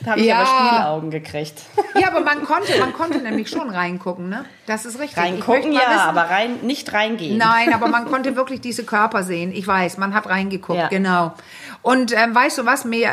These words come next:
Speaker 2: was die, eine witzige, ich fand so witzige Geschichte mit meinem Kameramann Felix von meinem Doch-Noch-Blog, den ich zwar nicht
Speaker 1: Ja.
Speaker 2: fortsetze, aber den man finden kann. Da ist ja Felix immer, der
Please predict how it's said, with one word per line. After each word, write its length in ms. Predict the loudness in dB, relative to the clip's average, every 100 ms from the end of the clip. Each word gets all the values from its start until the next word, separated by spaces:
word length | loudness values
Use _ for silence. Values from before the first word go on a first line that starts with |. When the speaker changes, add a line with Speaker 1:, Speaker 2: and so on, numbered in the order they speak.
| 2
Speaker 2:
was 240 | 2 0
die, 440 | -6 -6 -4 -4 0
eine 260 | 0 2
witzige, 420 | -2 -4 -4 -4 -4
ich 160 | -4
fand 200 | 0 0
so 160 | 0 -2
witzige 340 | -4 -4 -4
Geschichte 460 | -2 -2 -2 -2 0
mit 200 | 0 0
meinem 280 | -2 0 0
Kameramann 500 | 0 0 0 0 -2
Felix 420 | -2 0 -2 -2
von 120 | 0
meinem 180 | 0 0
Doch-Noch-Blog, 760 | -2 -2 -4 0 2 2 -2 -6
den 160 | -4
ich 160 | -4 0
zwar 160 | 0
nicht 180 | 0 0
Speaker 1:
Ja. 80 | 2
Speaker 2:
fortsetze, 400 | 2 2 0 0
aber 140 | 0
den 120 | 0 -2
man 120 | -2
finden 320 | -4 -10 -8
kann. 220 | -4 -2
Da 100 | -2
ist 140 | -4 -4
ja 80 | -4
Felix 400 | -4 -4 -4 -4
immer, 220 | -4 0
der 200 | 0